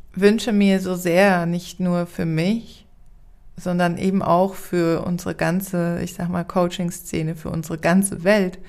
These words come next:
dass wir uns wieder an die Unschuld erinnern, mit der wir auf diese Welt gekommen sind. Dass wir uns wieder an diesen Kern erinnern, dass wir uns wieder an unser Wesen erinnern und dass wir uns eben wieder daran erinnern, dass wir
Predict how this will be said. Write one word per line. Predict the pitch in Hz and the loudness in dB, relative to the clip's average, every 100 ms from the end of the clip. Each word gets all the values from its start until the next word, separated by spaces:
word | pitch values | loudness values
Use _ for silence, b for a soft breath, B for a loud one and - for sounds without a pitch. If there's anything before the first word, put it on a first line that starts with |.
| B B B B B B B | B B B B B B B
dass | - 190 | -8 0
wir | 202 226 | 6 6
uns | 185 202 | 6 2
wieder | 196 196 180 | 2 2 4
an | 175 175 | 2 0
die | 170 - | -4 -6
Unschuld | - 202 240 - 185 165 165 185 196 - - - _ - _ _ _ - - - - | 0 2 0 -2 2 2 2 -2 -6 -14 -20 -20 _ -20 _ _ _ -20 -20 -16 -2
erinnern, | 170 - 170 156 165 165 165 - - | 0 2 2 0 -2 -4 -6 -10 -8
mit | 170 170 | -4 2
der | 170 170 | 2 2
wir | 185 165 | 0 -2
auf | - | -4
diese | 175 170 | -8 -2
Welt | 175 185 190 | 0 0 -2
gekommen | - - 170 160 170 | -8 -8 -6 -6 -8
sind. | 180 175 196 - - - - - - | -10 -10 -12 -16 -20 -20 -20 -12 -6
Dass | 175 196 | 0 4
wir | 185 | 6
uns | 196 | 4
wieder | 190 185 175 | 2 2 2
an | 175 | 0
diesen | 170 175 175 | -2 -4 -4
Kern | - 185 185 220 | 2 6 8 8
erinnern, | 226 196 165 165 160 | 6 4 2 -2 -2
dass | 165 - | -4 -6
wir | 175 | -4
uns | 170 180 | -4 -4
wieder | 180 175 | -2 -2
an | 170 170 | -4 -4
unser | 175 165 170 160 | -6 -4 -4 -2
Wesen | 175 190 208 196 180 | 2 4 4 2 0
erinnern | 170 165 160 160 165 190 B B B B B B B B - - - | -2 -4 -4 -4 -4 -8 B B B B B B B B -20 -20 -4
und | 180 | 0
dass | 180 180 185 | 2 0 4
wir | 196 | 4
uns | 196 196 | 4 2
eben | 180 175 | 0 0
wieder | 175 170 | 2 0
daran | 165 165 160 | -2 0 -2
erinnern, | 151 - 233 196 180 | 0 0 2 4 2
dass | 175 - | -2 -6
wir | 170 175 170 | -2 0 -2